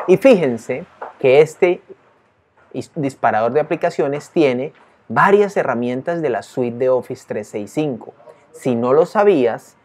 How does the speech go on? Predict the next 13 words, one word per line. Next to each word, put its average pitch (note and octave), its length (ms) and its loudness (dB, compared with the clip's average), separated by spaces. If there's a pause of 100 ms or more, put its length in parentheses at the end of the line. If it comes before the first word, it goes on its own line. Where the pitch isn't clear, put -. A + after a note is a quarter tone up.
(380)
tienes B2+ 320 0
derecho A2 380 -2
a - 20 -4
Word, C#3+ 500 2
a A2 140 -4
Excel, A#2+ 580 -2 (540)
a G#2 140 -4
PowerPoint, E3+ 600 4
a A#2+ 40 -2
OneNote D3 560 0
y A#2 120 -4
a G2 60 -2
varias. C3+ 640 2